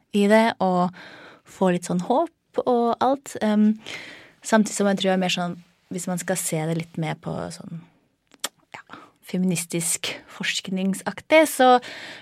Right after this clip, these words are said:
følte jeg kanskje at jeg ikke lærte sånn kjempemye, eller at jeg kanskje også kunne ønske meg litt mer sånn nyansert blikk på problematikken. Ehm,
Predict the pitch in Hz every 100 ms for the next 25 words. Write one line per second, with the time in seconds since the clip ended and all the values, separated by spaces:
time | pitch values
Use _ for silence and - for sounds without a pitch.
0 | - 254 214 170 170 156 160 151 165 165
1 | 170 156 - 165 147 147 - 185 165 170
2 | 160 220 320 262 247 226 226 190 180 170
3 | 170 165 175 170 165 156 - 165 165 165
4 | 156 156 160 165 170 - - 156 170 -
5 | - - - 175 147 - - 165 175 -
6 | 160 - - - 302 427 - - - -
7 | - _ 214 202 202 202 190 190 190 190